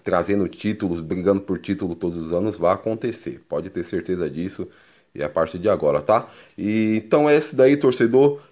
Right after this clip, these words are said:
Já vai deixando seu like, inscreve-se aí no canal, deixe o seu comentário também, que é muito importante aqui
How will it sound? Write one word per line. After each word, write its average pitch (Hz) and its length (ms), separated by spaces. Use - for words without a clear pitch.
Já 101 80
vai 117 140
deixando 120 260
seu 113 180
like, 110 320
inscreve-se 104 440
aí 98 80
no 95 100
canal, 101 420
deixe 98 360
o 104 60
seu 104 200
comentário 95 560
também, 92 240
que - 60
é 90 40
muito 90 200
importante 90 500
aqui 101 420